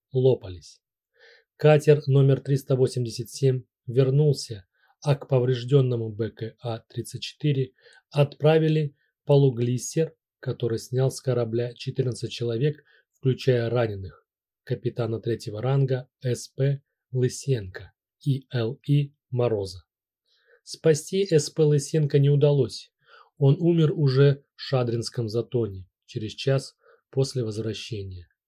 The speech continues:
Л И Мороз умер в госпитале спустя две недели. Утром третьего ноября было получено ещё одно подтверждение – что часть десанта всё ещё жива.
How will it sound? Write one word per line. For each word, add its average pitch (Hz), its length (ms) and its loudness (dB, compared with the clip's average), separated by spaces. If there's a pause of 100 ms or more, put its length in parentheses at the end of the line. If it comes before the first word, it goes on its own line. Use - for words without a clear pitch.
(440)
Л 135 180 4
И 170 200 0
Мороз 156 500 2 (120)
умер 151 320 4
в 117 60 -8
госпитале 135 640 0
спустя - 580 -8
две 104 220 -8
недели. 92 480 -16 (1040)
Утром 156 500 2 (300)
третьего 147 440 4
ноября 147 600 4 (280)
было 180 300 6
получено 151 520 4
ещё 143 480 2
одно 131 260 2
подтверждение – 131 960 0 (220)
что - 240 -2
часть 123 400 0
десанта 135 580 -2
всё - 240 -8
ещё 117 320 -4
жива. 117 460 -8